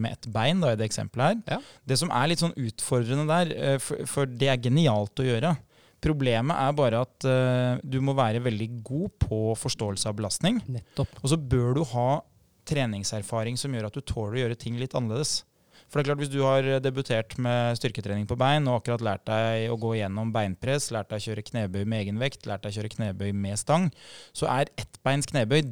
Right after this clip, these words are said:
Speaker 1: det er next level.
Speaker 2: Det er jo litt som vi sier her, når jeg spør deg som er, jeg vet at du er veldig sterk. Selv om du ikke er på de sterkeste nå, så spør jeg, har du gjort det? Jeg har prøvd. <laughs>
Speaker 1: Og det viser på en måte kompleksiteten. I tillegg så blir det sånn at tar du, kjører med ett bein, så stiller det helt andre krav til støttemuskler,
Speaker 2: Yes.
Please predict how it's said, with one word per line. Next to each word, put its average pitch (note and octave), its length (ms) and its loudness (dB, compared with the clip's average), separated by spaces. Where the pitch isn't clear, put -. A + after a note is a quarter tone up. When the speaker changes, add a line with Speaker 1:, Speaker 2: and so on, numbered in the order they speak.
Speaker 1:
det B2+ 240 2
er A#2 400 0
next A#2 240 0
level. F#2+ 240 -2
Speaker 2:
Det C#3+ 80 4
er C#3+ 80 4
jo F3 80 2
litt - 140 -2
som C3+ 100 2
vi C3 80 2
sier A#2+ 220 2
her, C#3 100 0
når C3+ 140 2
jeg - 80 -10
spør B2 180 6
deg B2+ 160 0
som A#2+ 160 0
er, A#2 240 0
jeg B2 240 4
vet D3+ 400 -2
at C#3+ 160 0
du A#2+ 80 12
er A#2+ 80 8
veldig A2 160 4
sterk. - 320 -2
Selv A#2+ 300 8
om F3 80 6
du - 80 12
ikke C3 180 4
er A#2 80 0
på B2+ 80 0
de A#2+ 80 2
sterkeste A#2 320 0
nå, C#3+ 160 8
så C#3+ 140 0
spør G#2 180 -2
jeg, G#2+ 80 0
har G#2+ 80 0
du A2+ 80 0
gjort - 160 -2
det? - 80 2
Jeg A#2 140 4
har - 100 4
prøvd. C#3+ 400 6
<laughs> - 460 4
Speaker 1:
Og C#3+ 80 2
det D#3+ 140 8
viser D3 340 0
på B2 80 -2
en C#3+ 80 2
måte C3 160 0
kompleksiteten. A#2+ 840 -2
I D3+ 100 0
tillegg B2 320 2
så C3+ 80 0
blir B2 140 2
det A#2 80 2
sånn A#2 80 0
at - 80 -12
tar A2 100 4
du, A2+ 140 2
kjører A2 240 -2
med B2 140 -2
ett - 100 -8
bein, C#3 240 4
så A#2+ 80 -2
stiller G#2+ 300 0
det G#2 80 -2
helt G#2+ 240 -2
andre G#2 180 -4
krav F#2 300 -4
til A2 80 -6
støttemuskler, F#2+ 1000 0
Speaker 2:
Yes. G#2 300 -8